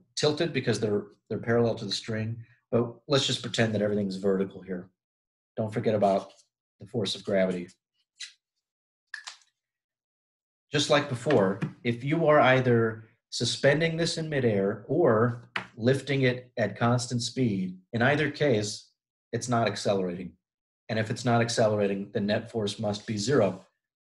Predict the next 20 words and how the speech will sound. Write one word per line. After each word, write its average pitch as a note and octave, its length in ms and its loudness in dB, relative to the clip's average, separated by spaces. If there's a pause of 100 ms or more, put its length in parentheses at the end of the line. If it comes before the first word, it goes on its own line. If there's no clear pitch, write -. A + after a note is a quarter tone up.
So - 180 -2
I'll G#2+ 80 2
say A2 380 2
sum C3 200 0
of C3+ 40 2
the B2 80 0
forces A#2+ 800 -2 (600)
on G2+ 100 -2
everything B2 300 4
inside A#2+ 300 4
the G#2 40 0
bubble A2 300 4
has G#2+ 220 0
to A#2 120 -6
equal G#2+ 220 -6
zero. A#2 420 -2 (240)
I A2 60 -2
see G#2+ 320 -2
two G3+ 220 -2
tensions C3 760 -2